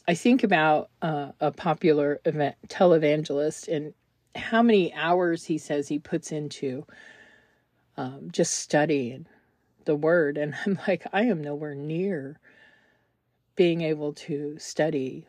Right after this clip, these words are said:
like that. And, and so it just, it takes a lot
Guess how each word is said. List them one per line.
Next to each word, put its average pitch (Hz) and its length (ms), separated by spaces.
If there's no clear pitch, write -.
like 131 280
that. 120 460
And, 135 380
and 151 360
so 147 340
it 165 160
just, - 360
it 165 140
takes - 360
a 160 80
lot 143 500